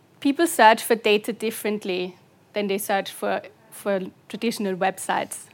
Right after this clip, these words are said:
So we found the queries are shorter, people ask less direct questions, and they also, um, put more temporal information in the query. So that means they specify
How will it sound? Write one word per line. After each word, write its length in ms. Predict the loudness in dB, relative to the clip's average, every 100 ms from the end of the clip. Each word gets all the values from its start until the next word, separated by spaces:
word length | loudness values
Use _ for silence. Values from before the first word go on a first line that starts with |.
| _
So 160 | -8 -4
we 120 | -2
found 220 | -2 -2
the 40 | -2
queries 380 | -2 -2 0
are 80 | -2
shorter, 640 | -4 -4 -4 -2 0 0 0 _ _ _ _ _ _
people 380 | -6 -6 -2 -2 2
ask 340 | 2 2 -2
less 360 | -2 0 0 -2
direct 360 | 0 2 0 -2
questions, 680 | -4 -4 -8 -8 -8 -10 -16 -20 -20 _ _
and 140 | -8 -4
they 100 | 0
also, 420 | 0 0 -4 -4 -8 0
um, 540 | 2 4 2 0 -4 -8 _ _ _
put 220 | -6 -4
more 180 | 2 2
temporal 500 | 4 6 4 4 2
information 540 | 2 -2 -4 -4 -4 -4
in 80 |
the 80 | -6
query. 300 | -4 -4 -4
So 160 | -4 -4
that 180 | -4 -2
means 260 | -2 -2
they 100 | -4
specify 640 | -4 -2 -4 -6 0 0